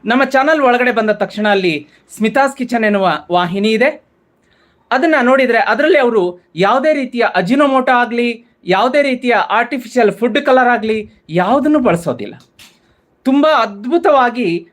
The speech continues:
ಅಡಿಗೆಗಳನ್ನ ಮಾಡಿ ತೋರಿಸ್ತಾರೆ. ಆ ಕಾರ್ಯಕ್ರಮಗಳನ್ನ ನೋಡಿ, ಅದರ ಲಿಂಕನ್ನ ನೀವು ಕೂಡ ನಿಮ್ಮ ಸ್ನೇಹಿತರಿಗೆ ಶೇರ್ ಮಾಡಿ, ದಯಮಾಡಿ ಆ ಚಾನಲನ್ನು ಪ್ರೋತ್ಸಾಹ ಮಾಡಿ ಅಂತ ಕೇಳ್ತಾ ಇವತ್ತಿನ ಸಂಚಿಕೆ ಮುಗಿಸ್ತಾ ಇದ್ದೀನಿ. ಹಾಗೆ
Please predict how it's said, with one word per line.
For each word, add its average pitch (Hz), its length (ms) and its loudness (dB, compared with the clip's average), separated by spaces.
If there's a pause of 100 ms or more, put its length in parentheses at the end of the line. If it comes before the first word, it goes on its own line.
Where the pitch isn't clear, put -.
(120)
ಅಡಿಗೆಗಳನ್ನ 233 520 0
ಮಾಡಿ 170 220 -2
ತೋರಿಸ್ತಾರೆ. 156 680 -10 (180)
ಆ 170 80 -2
ಕಾರ್ಯಕ್ರಮಗಳನ್ನ 247 680 2
ನೋಡಿ, 247 460 0 (260)
ಅದರ 190 180 0
ಲಿಂಕನ್ನ 254 380 2 (480)
ನೀವು 254 220 2
ಕೂಡ 269 240 0
ನಿಮ್ಮ 214 260 0
ಸ್ನೇಹಿತರಿಗೆ 220 760 -2 (260)
ಶೇರ್ 285 200 2
ಮಾಡಿ, 185 460 -4 (320)
ದಯಮಾಡಿ 285 640 0
ಆ 190 100 0
ಚಾನಲನ್ನು 196 580 0
ಪ್ರೋತ್ಸಾಹ 170 380 -2
ಮಾಡಿ 190 220 0
ಅಂತ 175 140 -2
ಕೇಳ್ತಾ 196 500 -2 (220)
ಇವತ್ತಿನ 214 400 0
ಸಂಚಿಕೆ 220 380 -2
ಮುಗಿಸ್ತಾ 208 380 -2
ಇದ್ದೀನಿ. 240 460 -2 (300)
ಹಾಗೆ 254 420 -2